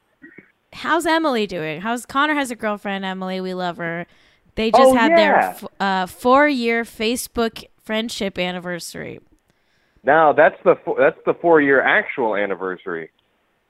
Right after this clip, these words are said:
Speaker 1: Oh, so you became Facebook friends the day you started dating?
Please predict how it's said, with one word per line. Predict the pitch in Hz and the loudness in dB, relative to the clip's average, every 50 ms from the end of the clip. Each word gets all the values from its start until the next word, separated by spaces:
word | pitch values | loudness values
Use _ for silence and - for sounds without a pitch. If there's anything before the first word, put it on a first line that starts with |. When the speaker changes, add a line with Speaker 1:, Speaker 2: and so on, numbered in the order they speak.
| _ _ _ _ - - - | _ _ _ _ -20 -8 -4
Speaker 1:
Oh, | 226 262 | -4 -4
so | 254 - 247 | -4 -4 -6
you | 214 214 214 226 262 262 | -6 -4 -2 -2 -2 -2
became | 294 285 - 254 254 233 226 208 | -4 -6 -6 -6 -6 -6 -6 -6
Facebook | - 226 226 226 - - 220 208 - | -4 -4 -4 -4 -4 -8 -10 -12 -10
friends | _ 214 196 190 185 180 175 - _ | _ -8 -8 -6 -8 -10 -14 -16 _
the | - 190 180 | -10 -10 -10
day | - - 196 190 185 185 185 190 185 185 185 180 - _ _ _ _ _ _ _ _ _ _ _ _ _ | -10 -8 -6 -4 -2 -2 -2 -4 -4 -6 -6 -8 -12 _ _ _ _ _ _ _ _ _ _ _ _ _
you | - 175 180 | -18 -16 -14
started | 160 - 180 180 170 170 170 | -12 -10 -10 -10 -10 -10 -8
dating? | - 180 185 180 135 131 - - | -8 -8 -8 -8 -12 -16 -18 -20